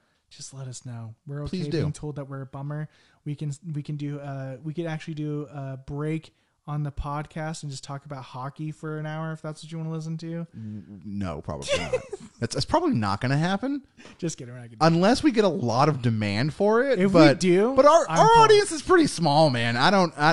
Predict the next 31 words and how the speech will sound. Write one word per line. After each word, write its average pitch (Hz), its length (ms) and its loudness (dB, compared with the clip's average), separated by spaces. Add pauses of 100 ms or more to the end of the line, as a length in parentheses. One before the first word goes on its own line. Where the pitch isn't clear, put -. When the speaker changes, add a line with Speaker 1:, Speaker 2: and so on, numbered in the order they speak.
(140)
Speaker 2:
I 143 160 2
don't 220 120 4
Speaker 1:
I'm 175 60 6
Speaker 2:
know 170 220 8
Speaker 1:
pumped. 147 300 2
Speaker 2:
if, 143 100 -10
you 147 80 0
know, 123 180 2
the 117 200 0
people 135 560 0
are 110 100 -2
going 120 280 0
to 113 60 -2
show 123 280 2
up 117 180 2
and 113 100 -2
demand 113 460 -2
we 110 80 -2
Speaker 1:
Y-, 110 40 -4
Speaker 2:
discuss 110 320 -2
Speaker 1:
you 247 60 0
know 285 100 2
Speaker 2:
hockey. 285 260 4
Speaker 1:
what? 185 80 2
If 170 60 -4
they 240 280 2
made, 208 560 -4
if 170 160 -8
out, 214 240 0 (180)
if 151 160 -8
they 226 440 -2